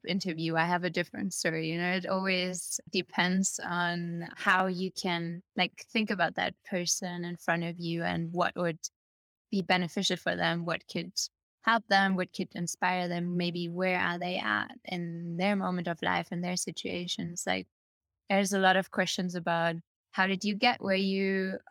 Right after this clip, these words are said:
are now?" or, "How did you start photography?" or, and then I guess you just learn how to then connect those specific kind of dots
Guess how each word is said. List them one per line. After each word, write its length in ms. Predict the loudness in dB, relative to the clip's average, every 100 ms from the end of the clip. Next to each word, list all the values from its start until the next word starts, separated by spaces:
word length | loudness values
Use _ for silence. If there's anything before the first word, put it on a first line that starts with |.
| 2
are 180 | 4
now?" 540 | 4 4 2 2 0 -2
or, 540 | -2 -2 -2 -2 -4 -6
"How 120 | -6 -4
did 120 | -4
you 220 | -6 -6
start 500 | -6 0 2 0 -2 -10 _ _ _ -8
photography?" 800 | 0 2 2 0 -4 -6 -4 -4
or, 280 | -2 -2 -4 _ _ -4
and 180 | 0 4
then 460 | 4 2 0 -4 -4
I 100 | -2
guess 440 | 0 0 -2 -8 -10
you 240 | -4 -2 -2
just 580 | -4 -4 -6 -8 -12 -16 -6
learn 340 | 2 6 6
how 220 | 6 4 4
to 260 | 2 0
then 540 | 4 4 4 0 -2 -6 _ -4
connect 400 | 2 4 4 0 _
those 260 | 2 4 2
specific 640 | -2 -2 -2 -2 -4 -2
kind 200 | 0 2
of 220 | 2 2 -2
dots 540 | 2 4 2 -2 -10